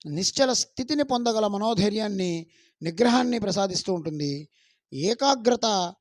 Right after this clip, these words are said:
ధ్యానంలో కుదరటానికి ఈ నామాన్ని అర్థం తెలుసుకొని ధ్యానం చేయాలి. మనసులో అలజడి తగ్గుతుంది. బీపీ అధికంగా ఉన్న వారికి రక్తపోటు తగ్గుతుంది. అన్నీ ఉన్నా కొందరికి తృప్తి, ఆనందం ఉండదు. అటువంటి వారికి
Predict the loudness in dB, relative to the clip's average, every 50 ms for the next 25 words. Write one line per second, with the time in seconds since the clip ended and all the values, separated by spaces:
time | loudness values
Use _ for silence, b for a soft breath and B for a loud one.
0 | _ _ _ _ _ _ -20 -16 -10 -6 -4 -2 -2 -2 0 4 4 4 4 2
1 | 0 0 0 0 0 -2 -2 -2 -2 -2 0 0 0 2 0 -2 -4 -6 -10 -10
2 | -8 -6 -4 -2 -2 0 0 0 0 0 -2 -2 -2 -2 -2 -4 -2 -2 -4 -4
3 | -4 -4 -6 -6 -6 -4 -2 -2 -2 -2 -2 -2 -2 0 0 0 0 -2 -2 -4
4 | -4 -4 -6 -8 _ b b b b b b -10 -6 -4 -2 0 4 4 6 6
5 | 6 4 4 2 2 2 2 2 2 -2 0 0 0 0 0 -2 -2 -4 -4 -4
6 | -6 -8 -12 _ b b b b b b b -12 -6 -2 -2 -2 0 4 4 4
7 | 4 4 0 0 0 2 4 4 4 4 2 2 2 4 4 4 2 0 -2 -2
8 | -4 -4 -6 _ -8 -4 0 0 0 2 0 -2 -2 -2 -4 -4 -4 -2 -2 -2
9 | -2 -2 -4 -8 -10 _ _ _ _ _ _ _ _ -8 -4 -2 0 2 4 6
10 | 6 6 4 4 2 2 4 2 2 0 -2 -6 -4 -2 0 0 0 0 0 -2
11 | -4 -6 _ -2 -2 -2 -2 _ -4 -2 -2 -2 0 0 0 0 2 2 2 2
12 | 0 0 2 2 2 2 2 2 0 0 -4 -8 _ b b b b b _ -12
13 | -8 -4 -2 -2 0 0 0 0 2 2 0 0 -2 0 0 0 0 0 -2 -4
14 | -6